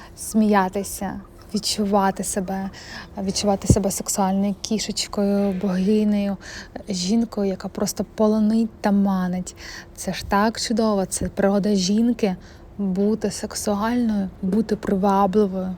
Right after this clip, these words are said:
бути магічною. Після того, як ви наповнили ваш малюнок зовнішніми лініями, обов'язково скругліть їх та згладьте. Раптом у вас не виходить відразу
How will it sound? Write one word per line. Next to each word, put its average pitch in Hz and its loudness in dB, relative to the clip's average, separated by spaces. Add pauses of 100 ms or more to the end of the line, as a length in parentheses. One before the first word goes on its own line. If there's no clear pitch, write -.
(140)
бути 190 0
магічною. 185 -2 (1600)
Після 226 2
того, 214 4
як 202 2
ви 214 4
наповнили 214 4
ваш 202 2
малюнок 202 4
зовнішніми 208 2
лініями, 277 2 (380)
обов'язково 202 4
скругліть 196 -2
їх 226 -4
та 196 2
згладьте. 190 -2 (1700)
Раптом 233 4
у 233 6
вас 214 2
не 226 6
виходить 208 0
відразу 202 2